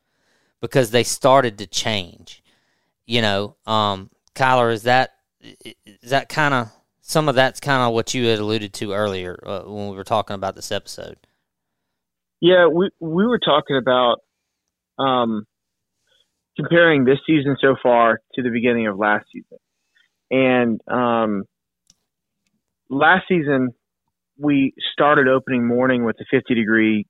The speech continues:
Speaker 2: cool front. Really good. And, and, and I remember that so vividly because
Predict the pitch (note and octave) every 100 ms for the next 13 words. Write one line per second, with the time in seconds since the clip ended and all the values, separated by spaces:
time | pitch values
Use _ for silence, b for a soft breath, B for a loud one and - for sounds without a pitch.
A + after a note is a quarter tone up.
0 | _ - A#2+ - G1+ - _ _ _ C3+
1 | D#3 D3+ C3+ C3+ B2+ D3+ D3 C#3 - D3
2 | C3+ B B B - - D#3 D3+ C#3+ D3+
3 | F#3+ F#3 A#2+ - C3 A#2+ D#3+ D#3 C3 A#2+
4 | A#2 C3 B2+ B2